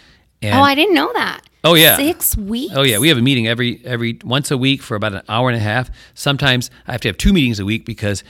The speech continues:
Speaker 1: I'm coaching them on the video so that they're learning the hand gestures,
Speaker 2: Oh,
Speaker 1: to
Speaker 2: I
Speaker 1: coordinate
Speaker 2: thought
Speaker 1: with the
Speaker 2: they,
Speaker 1: word.
Speaker 2: it was like, "Here's the script, go do it." And I'm like,
Speaker 1: Oh, no. No, and I emphasize them, to them that they must practice. They must have this stuff memorized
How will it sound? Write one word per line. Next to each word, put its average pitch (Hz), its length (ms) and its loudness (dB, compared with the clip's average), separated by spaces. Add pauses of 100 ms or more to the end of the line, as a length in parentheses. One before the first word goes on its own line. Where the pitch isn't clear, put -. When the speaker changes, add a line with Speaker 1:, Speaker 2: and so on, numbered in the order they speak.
(200)
Speaker 1:
I'm 95 100 -12
coaching 143 460 2
them 107 240 0
on 117 240 -4
the 104 80 -4
video 104 500 0 (200)
so - 160 -8
that 104 60 -8
they're 113 100 0
learning 131 300 4
the 131 60 0
hand 107 360 -6
gestures, 95 560 -12
Speaker 2:
Oh, 277 180 2
Speaker 1:
to 285 80 0
Speaker 2:
I 370 40 2
Speaker 1:
coordinate 147 360 4
Speaker 2:
thought 120 40 0
Speaker 1:
with 131 100 -6
the 262 80 2
Speaker 2:
they, 277 80 4
Speaker 1:
word. 262 160 2
Speaker 2:
it 254 80 0
was 247 180 -4
like, 226 140 -4
"Here's 262 240 0
the 226 80 -8
script, - 520 -4
go 214 160 -8
do 247 200 -2
it." 226 180 0
And 214 140 -2
I'm 208 200 -4
like, 196 400 -6
Speaker 1:
Oh, 160 140 2
no. 104 380 -2 (400)
No, 117 100 0
and 123 100 0
I 147 60 2
emphasize 135 680 0
them, 98 160 -6
to 113 120 -8
them 90 240 -6 (300)
that 117 160 -6
they 113 140 0
must 143 400 0 (300)
practice. 120 520 0
They 101 160 -8
must 123 240 -6
have 127 160 -4
this 113 140 -10
stuff - 260 -8
memorized 120 720 -4